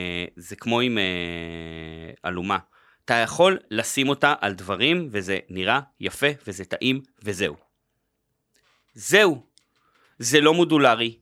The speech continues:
לא, אתה לא יכול להכין עם זה כמעט כלום. זה לא שווה כלום אחרי שלוש דקות.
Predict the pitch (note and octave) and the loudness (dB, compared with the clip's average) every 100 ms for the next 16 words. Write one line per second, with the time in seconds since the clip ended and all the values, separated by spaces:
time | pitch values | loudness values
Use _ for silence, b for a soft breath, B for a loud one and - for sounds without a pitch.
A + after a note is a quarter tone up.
0 | _ _ - C3 B2+ C#3+ D3+ E3+ C#3+ - | _ _ -2 0 2 4 4 4 4 2
1 | D3 C#3 B2+ C3+ B2 - D3 D3+ A#2+ D3 | 0 0 -2 0 0 2 0 0 2 2
2 | G3+ - G3 E3+ - E3 D#3 C#3+ - C3 | 4 4 4 2 0 4 4 4 0 -2
3 | G#2+ A2 - G2+ - F#2 - | 0 -2 -2 -6 -6 -12 -14